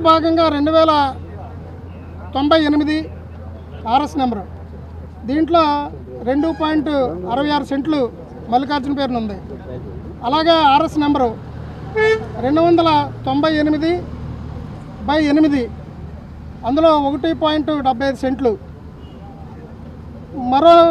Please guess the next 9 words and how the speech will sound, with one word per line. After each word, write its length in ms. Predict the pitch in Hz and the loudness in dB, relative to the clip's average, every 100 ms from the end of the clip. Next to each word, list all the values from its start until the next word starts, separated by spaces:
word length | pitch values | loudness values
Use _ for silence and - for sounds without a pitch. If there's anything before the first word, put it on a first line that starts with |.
| - | 4
సర్వే 240 | 302 330 339 320 | 2 6 8 8
నెంబర్లో 360 | 320 320 320 285 277 - - - - - - | 6 6 6 4 0 -8 -16 -16 -16 -14 -4
మూడు 160 | 285 330 | 4 6
వందల 180 | 330 320 294 | 6 6 4
ఎనభై 220 | 294 311 311 | 2 2 2
ఆరు 180 | 311 320 349 - - - - | 2 0 -2 -10 -14 -12 -4
ట్వంటీ 280 | 262 247 269 | -2 -2 -2
ట్వంటీ, 260 | 269 233 233 214 - - - - - - - - - - - - - - - - 240 | -2 -2 -4 -8 -12 -14 -14 -14 -14 -14 -14 -14 -14 -14 -14 -14 -14 -14 -12 -12 -2
అలాగే 280 | 269 311 | 0 6